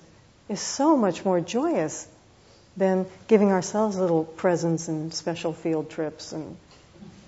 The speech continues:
you know, li-, little candies. There is so much more joy in taking care of others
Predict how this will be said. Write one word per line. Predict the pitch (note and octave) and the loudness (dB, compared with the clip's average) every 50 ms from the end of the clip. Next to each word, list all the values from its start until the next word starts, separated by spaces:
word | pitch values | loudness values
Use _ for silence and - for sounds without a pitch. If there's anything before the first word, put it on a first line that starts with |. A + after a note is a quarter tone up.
| - | -12
you | - F#3+ F3+ | -10 -8 -8
know, | E3 D#3 E3 E3 E3+ - - - B3+ B3 - - - - - - - | -6 -8 -10 -12 -14 -16 -14 -14 -14 -14 -14 -20 -20 -20 -20 -12 -4
li-, | - F#3 F#3 G3 | 0 2 2 2
little | G3 F3+ F#3 F3 F3 E3+ | 2 2 2 2 2 0
candies. | - - F3+ F3 F3 F3 E3+ D#3+ E3+ E3+ F3 F3+ - - - - - - - - - - - - - - - - - - - _ - | 0 -4 -2 -2 0 0 0 0 0 -2 -2 -4 -8 -14 -18 -20 -20 -20 -20 -20 -20 -20 -20 -20 -20 -20 -20 -20 -20 -20 -16 _ -2
There | A#3 A3 G#3 | 2 2 2
is | G3+ G#3 | 2 0
so | - - C4 C4+ | -2 -2 0 0
much | C4+ C4 B3+ - - | 0 0 -2 -2 -2
more | A3 G#3 F#3+ | 0 0 0
joy | E3 E3+ G#3+ A3 B3 A#3 G#3 F3+ | -2 -2 -2 -2 0 0 0 0
in | - - F#3 F#3 F#3 F3+ F3 F3+ F#3 F3+ - - - - - - - - - - - - - - | 0 0 -2 0 0 0 0 -2 -4 -6 -10 -18 -20 -20 -20 -20 -20 -20 -20 -20 -20 -20 -20 -16
taking | - - A3+ A3+ - A3+ G#3+ G#3 | -10 -8 -6 -4 -2 -2 -2 -2
care | - - G#3+ G3 F#3 | -2 -4 -6 -4 -4
of | F3 E3+ E3+ - | -4 -6 -8 -12
others | G#3+ A#3 C4 - - - - - - | -14 -14 -14 -14 -16 -16 -18 -18 -20